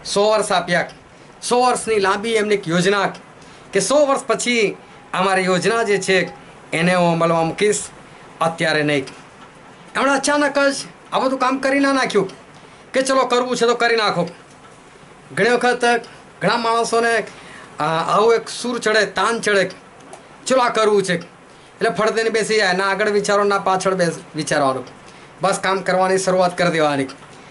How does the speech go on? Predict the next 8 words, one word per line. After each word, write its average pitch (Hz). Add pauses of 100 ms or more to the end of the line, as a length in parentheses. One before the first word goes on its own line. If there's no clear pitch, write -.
(140)
પછી 175
ભલે 196
સફળ 190
થાય 185
કે 185
નિષ્ફળ 180
થાય, 180 (580)
કે 190